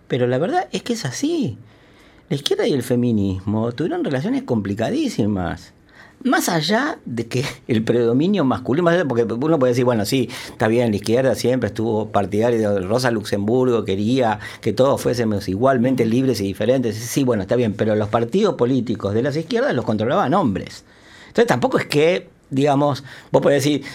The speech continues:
sí, somos feministas desde siempre, desde mil novecientos diecisiete, con Vera Sasulich y, y, y la esposa de Lenin,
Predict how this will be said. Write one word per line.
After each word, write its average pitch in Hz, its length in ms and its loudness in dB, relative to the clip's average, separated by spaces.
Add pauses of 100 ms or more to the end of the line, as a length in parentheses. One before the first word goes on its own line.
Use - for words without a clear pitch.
sí, 135 200 2
somos 160 260 2
feministas 147 460 0
desde 110 260 2
siempre, 180 560 2
desde 110 240 2
mil 147 180 2
novecientos 151 300 2
diecisiete, 165 760 0
con 110 240 0
Vera 147 220 4
Sasulich 160 840 2
y, - 40 -6
y, 98 1000 -4
y 95 60 -8
la 101 80 -2
esposa 147 320 0
de 127 120 0
Lenin, 165 440 -2